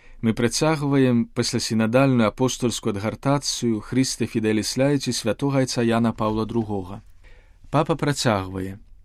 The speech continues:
Раздзел чацвёрты. Работнікі ў вінаградніку Пана.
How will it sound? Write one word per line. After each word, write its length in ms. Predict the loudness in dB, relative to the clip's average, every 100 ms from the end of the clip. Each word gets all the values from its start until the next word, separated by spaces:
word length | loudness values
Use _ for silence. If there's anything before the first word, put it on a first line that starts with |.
| -20 -20 0
Раздзел 480 | 2 2 2 -2
чацвёрты. 800 | 0 -2 -2 0 -2 -2 -12 -14 -14 -20 -20 -12
Работнікі 960 | -2 0 2 2 2 0 -6 -6 -6 0
ў 60 | 4 6
вінаградніку 720 | 4 2 0 0 -2 -2 -2
Пана. 480 | 0 2 0 -6